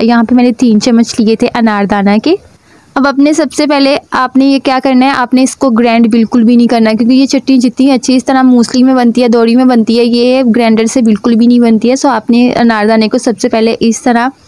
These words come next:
अ, दौड़ी में अच्छे से mesh कर लेना है।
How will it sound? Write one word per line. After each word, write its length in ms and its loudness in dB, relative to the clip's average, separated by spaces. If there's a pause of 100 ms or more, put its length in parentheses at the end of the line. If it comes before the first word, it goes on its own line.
(420)
अ, 200 -2
दौड़ी 340 0
में 120 2
अच्छे 300 -4
से 120 -2
mesh 280 -2
कर 140 -2
लेना 260 0
है। 320 -4